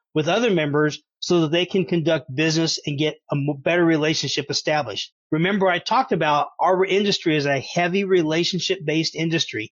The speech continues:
Because you're working with projects for ten to fifteen years, you want to know the person you're going to sign a contract with if it's going to last that long. And then we have events. We have, uh, national conferences.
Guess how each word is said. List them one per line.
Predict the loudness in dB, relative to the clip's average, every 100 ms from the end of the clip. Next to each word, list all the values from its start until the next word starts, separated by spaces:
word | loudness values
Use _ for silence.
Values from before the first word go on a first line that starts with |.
| -6
Because | -2 0 2
you're | 2
working | 0 0 0 2 2
with | 0 -2
projects | -2 0 0 -2 -4
for | -6 -6 -6
ten | -4 0 0
to | -2
fifteen | -2 -2 0 0 2
years, | 2 2 0 -6 _
you | -2
want | 2 2
to | 2
know | 2 4 2
the | 2
person | 0 0 0 -2
you're | 0
going | 0 0
to |
sign | -2 -2
a | -4
contract | -2 -2 0 -2 -2
with | -4 -4
if | -8
it's | -4
going | -2 0
to | 0
last | -2 -4 -6 -6
that | -6 -4
long. | -4 -4 -8 -2
And | 2
then | 2
we | 2
have | 0
events. | 0 0 -2 -4 -2
We | 0
have, | 2 0 0
uh, | 0 0
national | 0 -2 -2 -2 -2
conferences. | 0 -2 0 -2 -2 0 -2